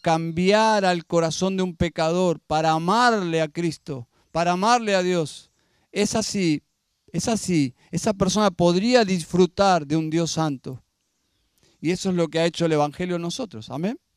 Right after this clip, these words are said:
Finalmente,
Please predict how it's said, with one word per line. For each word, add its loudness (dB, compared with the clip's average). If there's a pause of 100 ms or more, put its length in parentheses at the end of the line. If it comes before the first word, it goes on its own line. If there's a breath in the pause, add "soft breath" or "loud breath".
(1900)
Finalmente, -2